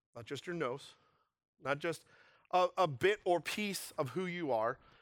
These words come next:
but offer yourself, boom, all of me, as a living sacrifice.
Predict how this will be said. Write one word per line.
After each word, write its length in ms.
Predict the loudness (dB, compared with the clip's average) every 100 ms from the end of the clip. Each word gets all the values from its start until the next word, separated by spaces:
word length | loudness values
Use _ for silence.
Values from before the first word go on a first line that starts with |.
| _ -2
but 140 | 0
offer 360 | 6 4 4 0
yourself, 1200 | 2 4 4 2 -4 4 4 4 2 -10 -18 -20 _ _ _ _
boom, 360 | 4 4 4 -4 -6 4
all 200 | 6 4
of 160 | 0
me, 220 | -4 -8 -10 _ _ _ _ _ _ _ -4
as 120 | 0
a 60 | 2
living 400 | 4 2 2 -2
sacrifice. 840 | 0 2 2 -2 -10 -14 -16 -20